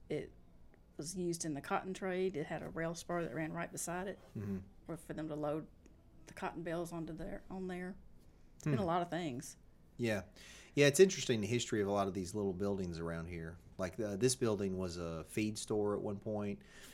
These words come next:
Speaker 2: It's been a place kinda like yours. At one time, it was like
Speaker 1: I
Speaker 2: a
Speaker 1: remember that.
Speaker 2: antique, and they had candles and painting. If you
Speaker 1: Mm-hmm.
Speaker 2: look at the floor in there, there's a lot of paint splattered, and that was just from where they were, I guess, painting all throughout the store.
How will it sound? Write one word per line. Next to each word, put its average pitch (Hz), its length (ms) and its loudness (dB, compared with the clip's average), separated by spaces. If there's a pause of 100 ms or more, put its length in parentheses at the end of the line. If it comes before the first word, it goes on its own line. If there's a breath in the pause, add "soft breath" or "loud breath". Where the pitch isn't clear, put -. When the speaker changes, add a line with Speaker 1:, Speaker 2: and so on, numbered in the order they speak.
(100)
Speaker 2:
It's 131 160 6
been 175 140 8
a 127 60 4
place 107 280 2
kinda 120 200 0
like 110 240 0
yours. 117 260 4
At 95 100 -2
one 98 160 -2
time, 95 280 -2
it 82 80 -4
was 90 180 -6
like 87 260 -4
Speaker 1:
I 82 120 -2
Speaker 2:
a - 80 0
Speaker 1:
remember 208 240 -2
that. 170 300 -6 (120)
Speaker 2:
antique, 101 720 -4
and - 80 -8
they 95 80 -2
had 92 140 -4
candles 98 400 0
and 87 100 -6
painting. 98 480 0
If 90 80 -2
you 190 60 -2
Speaker 1:
Mm-hmm. 123 100 2
Speaker 2:
look 135 160 6
at - 60 -6
the 95 80 -2
floor 127 340 6
in 107 80 4
there, 95 300 4
there's 92 140 0
a 98 40 0
lot 101 160 6
of 87 100 0
paint 113 300 -2
splattered, 127 560 4 (400 loud breath)
and 110 80 -2
that 110 160 6
was 104 160 2
just 101 160 0
from 92 260 -2
where 92 120 -2
they 95 80 0
were, 90 180 -2 (180)
I 87 60 -8
guess, 90 160 -6
painting 98 400 -4
all 90 200 -2
throughout 92 340 -2
the 82 80 -8
store. 87 460 -6